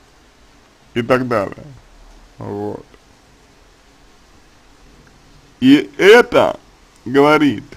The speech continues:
в свою очередь, о том, что вы, возможно,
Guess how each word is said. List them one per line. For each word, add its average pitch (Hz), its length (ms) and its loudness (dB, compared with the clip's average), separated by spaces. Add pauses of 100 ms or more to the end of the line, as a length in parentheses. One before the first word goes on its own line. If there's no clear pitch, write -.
(800)
в - 180 -20
свою 127 440 0
очередь, - 440 -6 (2500)
о 131 120 4
том, 139 460 0 (420)
что - 280 -4
вы, 214 420 -4 (760)
возможно, 127 920 -2